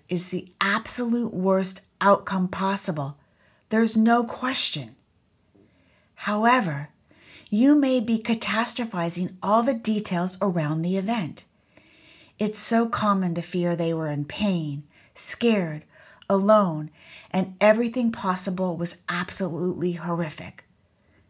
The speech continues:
I would just like to present another possibility for you to think about as well. What if they felt no pain?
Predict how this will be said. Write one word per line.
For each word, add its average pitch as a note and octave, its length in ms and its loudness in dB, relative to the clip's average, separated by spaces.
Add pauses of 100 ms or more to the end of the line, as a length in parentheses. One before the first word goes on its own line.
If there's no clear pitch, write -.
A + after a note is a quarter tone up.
(440)
I A#3 80 2
would A#3 180 2
just D#4+ 240 0
like D4 200 0
to A#3 60 -6
present F3 440 -2
another E3+ 420 2
possibility C3+ 800 -6
for D3 140 -10
you C#3+ 180 -2
to D3 100 -6
think C#3 280 -8
about A#2+ 260 -6
as B2+ 160 -10
well. A#2 300 -12 (1200)
What C4 160 2
if D#4+ 120 4
they E4 140 0
felt C#4 320 -4
no A3+ 320 4
pain? C3+ 460 -8